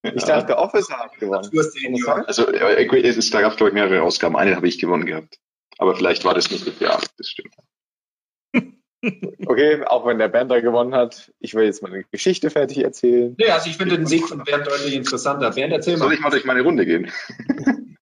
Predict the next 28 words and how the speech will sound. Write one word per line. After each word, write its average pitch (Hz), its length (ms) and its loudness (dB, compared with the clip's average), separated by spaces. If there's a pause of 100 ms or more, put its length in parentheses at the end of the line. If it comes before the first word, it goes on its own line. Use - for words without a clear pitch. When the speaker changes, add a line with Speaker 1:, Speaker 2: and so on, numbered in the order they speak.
(160)
Speaker 1:
An 170 140 -2
der 175 180 0
Eins. - 420 -4 (280)
Auf 139 140 2
jeden 180 180 4
Speaker 2:
Also 180 40 4
Speaker 1:
Fall, 170 100 4
ich - 80 4
Speaker 2:
hundertdreiunddreißig 131 720 2
waren 90 100 -2
es - 120 -6
am 220 80 0
Ende. - 420 -8 (640)
Speaker 1:
fünfzehntes 175 580 2
Loch 151 180 2
oder 170 180 4
so, 170 140 2
hab 160 280 -2 (240)
Pullhook 180 440 2
vom 135 220 0
Tee 220 420 0 (260)
und 139 240 2
da 123 100 4
war 123 100 2
so 127 60 -12
ein 113 60 -10
kleiner 151 280 0
Feldweg. 117 800 0